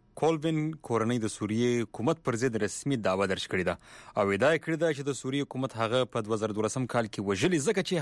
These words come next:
هغه، هغې د هومز په ښار کې د حکومت، د سوریې د حکومت د ظلمونو په هکله راپورټونه جوړول چې حکومت دا کار نه غوښتل. په رسمي دعوه کې د ادعا شوې ده چې کولوین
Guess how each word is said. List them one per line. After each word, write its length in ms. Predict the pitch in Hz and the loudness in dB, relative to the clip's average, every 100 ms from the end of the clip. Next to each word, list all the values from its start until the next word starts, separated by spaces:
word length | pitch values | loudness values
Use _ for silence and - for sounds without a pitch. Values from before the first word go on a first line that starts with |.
| 139 | 0
هغه، 200 | 139 160 - - - - _ _ | 2 2 0 -20 -20 -20 _ _
هغې 260 | 123 127 160 | -2 0 0
د 120 | 135 101 | 0 0
هومز 260 | 165 190 - 135 | 0 0 0 -2
په 80 | 120 | 0
ښار 180 | 143 139 - | 0 0 -2
کې 240 | 143 131 | -6 -2
د 100 | 117 | -4
حکومت، 380 | - 123 151 160 _ | -2 0 0 0 _
د 840 | 131 123 120 117 - _ - _ 123 113 | 2 4 4 2 -2 _ -20 _ -8 -2
سوریې 200 | 160 214 | 2 2
د 100 | 151 | 0
حکومت 240 | - 151 147 | 0 -2 0
د 100 | 120 | -2
ظلمونو 320 | 110 151 165 117 | -2 0 0 0
په 100 | 117 | -4
هکله 200 | - 113 | 0 0
راپورټونه 360 | 101 117 202 170 | 0 -2 0 2
جوړول 280 | 160 165 156 - - _ | 4 2 0 -6 -20 _
چې 80 | - 117 | -6 -4
حکومت 320 | 120 123 104 | -2 -2 0
دا 80 | 101 - | -2 0
کار 200 | 113 110 - _ - 143 | -2 -2 -10 _ -8 0
نه 80 | 143 | 0
غوښتل. 320 | - - 90 - _ _ _ _ _ _ _ _ _ _ - - - - _ - | -2 -10 -10 -12 _ _ _ _ _ _ _ _ _ _ -20 -20 -20 -20 _ 0
په 100 | 143 147 143 143 | 2 4 2 0
رسمي 360 | 147 185 190 185 147 | 0 0 2 0 2
دعوه 180 | 165 170 | 2 2
کې 80 | - 156 | -2 -2
د 80 | 175 | 2
ادعا 160 | 156 160 | 2 2
شوې 160 | - 160 | -2 -2
ده 60 | 160 - | -2 -2
چې 100 | 151 143 | -4 -2
کولوین 380 | 156 160 156 165 | 0 0 0 -2